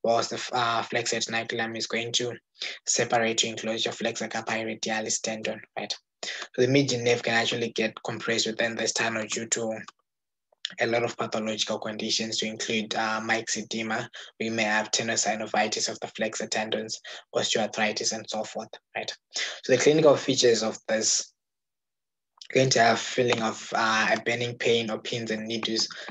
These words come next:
along the sensory distribution of the median nerve, that is your lateral three and a half digits, uh, especially at night. But you're going to spare, um, the skin of the thenar eminence because the palmar cutaneous branch, as we said, was going to be traveling above your flexor retinaculum,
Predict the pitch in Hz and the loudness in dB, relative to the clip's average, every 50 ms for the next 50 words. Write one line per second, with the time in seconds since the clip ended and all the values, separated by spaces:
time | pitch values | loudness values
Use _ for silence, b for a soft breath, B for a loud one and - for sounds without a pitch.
0 | B B - - 117 117 120 120 117 113 113 117 - - - 113 113 113 - 120 | B B 0 2 4 4 4 4 2 0 0 0 0 2 2 0 0 -2 -2 -2
1 | 110 110 107 - 113 110 - 117 110 - 113 113 113 - 117 113 113 - 104 107 | 0 0 0 0 0 2 0 0 -2 -2 -2 0 0 0 0 -2 -2 -2 -4 -4
2 | 113 113 110 107 - 101 101 104 107 107 107 107 104 - - B B B B B | -2 -4 -4 -4 -4 -4 -4 -4 -4 -4 -4 -4 -4 -6 -10 B B B B B
3 | - 117 113 113 113 110 - 110 107 107 110 113 113 107 - - 120 113 107 104 | 0 0 2 2 2 0 0 0 0 2 2 2 2 4 4 2 4 4 2 0
4 | - - - 117 117 113 110 110 110 107 107 107 - - - - 113 110 113 101 | -2 -4 -2 -2 0 -2 -2 -2 -2 0 -2 -2 -4 -4 -6 -4 -4 -4 -6 -8
5 | 107 107 - - - B B B B B - - 117 113 113 113 - 110 - - | -10 -8 -8 -12 -12 B B B B B -4 0 2 4 4 4 4 2 0 0
6 | - - - 110 110 113 113 - 104 107 107 107 110 - - _ B B B B | 0 0 0 0 -2 -2 -4 -4 -2 -2 -2 -2 -2 -4 -6 _ B B B B
7 | B - 117 113 120 113 123 123 127 127 147 139 - - - - - 139 123 117 | B 0 2 2 4 6 6 6 6 6 6 6 6 6 4 4 4 8 10 10
8 | 117 107 95 - - _ _ - _ - _ _ - - 120 117 113 110 107 107 | 8 8 6 -4 -14 _ _ -20 _ -20 _ _ -4 0 2 4 4 4 4 4
9 | 107 107 104 107 104 92 - _ - - - - 107 101 - - - 131 117 117 | 4 2 0 -2 -6 -8 -12 _ -10 -10 -6 -2 0 0 0 0 2 0 0 0
10 | 113 101 110 110 107 107 - - 113 113 110 - 113 113 113 110 110 110 110 - | 0 -2 -2 -4 -4 -4 -4 -4 -2 -2 0 0 0 -2 -2 -4 -6 -6 -6 -6
11 | - 104 107 113 - - - - - 117 117 117 113 113 113 110 - 110 110 117 | -6 -4 -4 -4 -2 -4 -4 -2 -2 -2 0 -2 -2 -2 -2 -2 -2 -2 -4 -4
12 | 113 - - - 107 110 110 113 113 110 113 113 - 117 110 107 110 113 110 - | -6 -6 -4 -4 -6 -4 -4 -4 -2 -2 -2 -2 0 0 -2 -2 -2 -4 -4 -2
13 | - 113 113 113 120 113 113 110 113 104 - _ _ - - - 120 110 - 120 | -4 -4 -2 -2 -2 -2 -2 -4 -6 -6 -8 _ _ -6 0 0 0 0 0 -6
14 | 117 117 110 110 - 113 113 113 113 113 113 107 - 110 110 - - 113 110 107 | -6 -6 -6 -4 -2 0 0 0 0 -2 -6 -6 -4 -4 -4 -4 -2 -4 -2 -4
15 | - 107 113 110 107 - - 113 110 107 | -4 -2 -2 -4 -4 -2 -2 -4 -4 -4